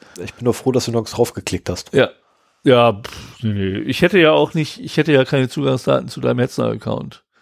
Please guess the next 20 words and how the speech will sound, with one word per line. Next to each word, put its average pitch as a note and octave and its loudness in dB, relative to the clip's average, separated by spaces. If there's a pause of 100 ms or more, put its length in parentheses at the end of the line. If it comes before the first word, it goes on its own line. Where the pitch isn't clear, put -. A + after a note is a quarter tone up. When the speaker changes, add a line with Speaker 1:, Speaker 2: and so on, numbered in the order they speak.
(480)
Speaker 2:
Also A#2 -2
ich D3 2
hätte G#3+ 4
da C#3 8
drauf A#2 2
klicken G#2 0
Speaker 1:
Deswegen A#2+ 2
ja. F#2+ 2
Speaker 2:
dürfen. A2+ -8
Ich A#2 -4
Speaker 1:
Also, A#2+ 4
Speaker 2:
hätte C3+ 6
Speaker 1:
nee, D#3 6
Speaker 2:
höchstens C3 4
Speaker 1:
aber B2+ 4
Speaker 2:
meinen D3 0
eigenen C#3+ 2
Hetzner-Account A#2 0
dann. A2+ -2
Speaker 1:
Äh, A2 -4